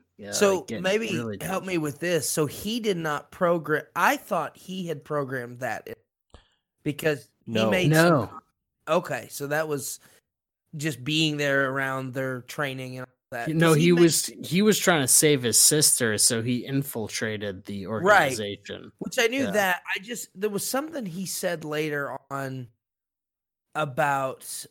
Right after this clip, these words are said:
Speaker 2: uh, I think
Speaker 1: Is it
Speaker 2: I can't
Speaker 1: I,
Speaker 2: remember.
Speaker 1: I
Speaker 2: Some
Speaker 1: think, I,
Speaker 2: character
Speaker 1: I actually
Speaker 2: asked
Speaker 1: th-,
Speaker 2: him.
Speaker 1: yeah, I think the quote was like, "I have seventy-five percent stock in this company, bitch. What, you know?"
Speaker 2: <laughs>
Speaker 1: Yeah,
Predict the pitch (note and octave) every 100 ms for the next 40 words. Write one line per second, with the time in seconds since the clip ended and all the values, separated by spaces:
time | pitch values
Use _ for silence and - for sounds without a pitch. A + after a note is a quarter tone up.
0 | - C3 B2+ B2 B2 A2+ _ _ _ _
1 | _ - D#3+ A3 C4 - D#3+ F3+ - -
2 | - - - E3+ G3 D#3+ E3+ E3 E3+ G#3
3 | F#3 F3+ A3 F3 F3+ G3+ - C#4 - -
4 | C3+ - _ _ _ _ - D3+ C#3+ F#3
5 | G3 A#3 - D3+ D3 D3+ C#3+ B2+ C3 A#2
6 | G3+ A3 D#3+ - F#3+ F#3 E3+ F#3+ F3+ F3
7 | - E3+ C3 - F3+ F#3+ - F3 C#3+ -
8 | D3 B2+ A#2+ A#2+ A#2 C#3+ E3+ - F#3 F3
9 | - D#3 D#3+ F3+ F#3 F#3 _ _ _ -
10 | A3 A3 - G3+ G#2+ - G#3+ D#3+